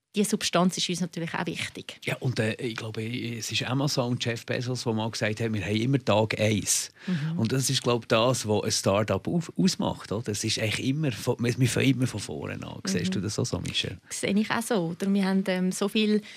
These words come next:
Speaker 1: Start-ups dürfen begleiten, die am Anfang ganz eine andere Idee hatten, aber dann eine Palette von Möglichkeiten, Szenarien, wie sich das könnte entwickeln. Und auf dem Weg hat man dann sogenannte Pivots gemacht und die Idee ist vielleicht dann, wo man die Firma wieder verkauft hat, ganz eine andere gewesen. Aber das ist einfach, weil das Team,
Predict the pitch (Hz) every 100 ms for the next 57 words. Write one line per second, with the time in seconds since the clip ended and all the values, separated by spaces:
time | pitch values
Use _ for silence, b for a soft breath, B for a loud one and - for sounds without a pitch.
0 | B B - 190 208 214 - 202 202 196
1 | 190 208 208 190 196 202 202 175 254 294
2 | - 220 285 262 277 226 247 240 214 240
3 | 240 339 - - 208 208 208 208 196 -
4 | 214 202 233 - 240 - 208 220 226 -
5 | 220 214 214 214 208 - 190 185 185 220
6 | 214 202 208 - 180 - 196 - 185 -
7 | 233 - 233 254 B B B 208 208 254
8 | 254 226 220 233 - 196 - 202 190 180
9 | 190 190 175 180 190 - 262 277 - -
10 | 247 277 - 180 196 196 190 247 262 -
11 | 190 - 185 180 B B B 196 190 185
12 | 185 185 180 180 180 - - - - -
13 | - 330 - 269 285 302 294 285 - -
14 | B B B 196 202 214 220 262 240 214
15 | 190 - 233 262 294